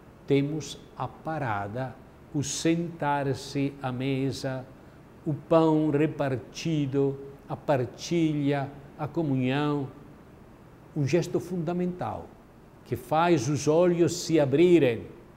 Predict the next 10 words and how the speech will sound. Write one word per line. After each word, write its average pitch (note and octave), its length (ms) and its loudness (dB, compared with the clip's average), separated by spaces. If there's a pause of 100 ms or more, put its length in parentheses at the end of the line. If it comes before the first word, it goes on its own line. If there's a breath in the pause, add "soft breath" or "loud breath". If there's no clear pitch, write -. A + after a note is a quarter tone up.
(880)
Se - 180 6
Emaús G3 640 10
nos D#3 220 2
ajuda D3+ 600 4 (240 loud breath)
a C#3 120 0
compreender D#3+ 1120 0 (120)
nossa C#3+ 340 0
vocação C#3 540 -2
e C#3 60 -2
missão, E3 580 -2